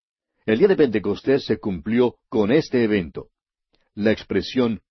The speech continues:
"cuando llegó" no quiere decir que fue a las doce, ni a las siete de la mañana, ni a las dos de la tarde. Significa que se cumplió. Veamos ahora el versículo dos de este capítulo dos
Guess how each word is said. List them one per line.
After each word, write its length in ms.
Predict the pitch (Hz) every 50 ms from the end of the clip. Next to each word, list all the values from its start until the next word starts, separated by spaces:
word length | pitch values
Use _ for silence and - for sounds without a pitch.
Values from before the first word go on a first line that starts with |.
| _
"cuando 400 | - 110 113 127 151 156 135 131
llegó" 560 | 120 110 104 95 87 113 139 127 107 95 - _ _ _ _ _ _ _ _ _ _ _
no 140 | 180 202 185
quiere 180 | - 165 135 113
decir 300 | 98 - - 160 160 -
que 140 | 117 110
fue 240 | - - 120 120 113
a 100 | 107 98 95
las 260 | 92 87 85 80 78
doce, 540 | 101 117 135 147 - - - 131 123 104 95
ni 180 | 95 95 95
a 100 | 92 85
las 180 | 82 76 78 -
siete 280 | - 113 110 - - 101
de 80 | 98
la 120 | 92 90 85
mañana, 580 | 87 87 90 98 123 139 143 139 131 123 117
ni 140 | 110 107 101
a 60 | 101
las 120 | 98 90 82
dos 160 | 107 110 107
de 60 | 107
la 100 | 98 92
tarde. 380 | - 175 175 127 92 87 85 _ _ _ _ _ _ _ _
Significa 640 | - - 233 220 208 170 131 - 202 190 - 202 165
que 120 | - 151 131
se 140 | - 139
cumplió. 560 | 131 139 139 123 - 220 262 254 147 90 - _ _ _ _ _ _ _ _ _ _ _ _ _ _ _ _ -
Veamos 300 | 175 202 202 175 135 -
ahora 160 | 139 151 156
el 80 | 151 123
versículo 480 | 110 104 - - 175 151 - 120 110
dos 240 | - 151 151 110 85
de 100 | 101 98
este 180 | 101 95 - 98
capítulo 460 | - 95 - 127 117 - 107 92 87
dos 300 | 85 98 104 98 - -